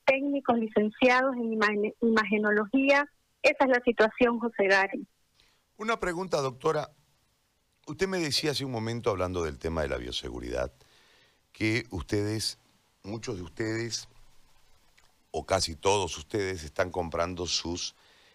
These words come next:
Speaker 2: Eh, equipos de bioseguridad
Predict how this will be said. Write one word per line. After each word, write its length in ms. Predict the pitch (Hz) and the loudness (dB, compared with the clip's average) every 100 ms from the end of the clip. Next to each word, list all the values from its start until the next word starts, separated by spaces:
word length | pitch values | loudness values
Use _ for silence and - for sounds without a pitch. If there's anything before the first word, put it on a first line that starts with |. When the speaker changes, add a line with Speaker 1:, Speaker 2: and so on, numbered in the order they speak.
| _ - | _ -8
Speaker 2:
Eh, 760 | 76 71 69 67 65 62 60 - | -4 -4 -4 -6 -8 -8 -12 -12
equipos 480 | 71 - 120 104 80 | -12 -6 -6 -4 -4
de 80 | 80 | -4
bioseguridad 840 | 73 73 80 76 80 87 98 95 | -6 -8 -8 -8 -4 0 2 0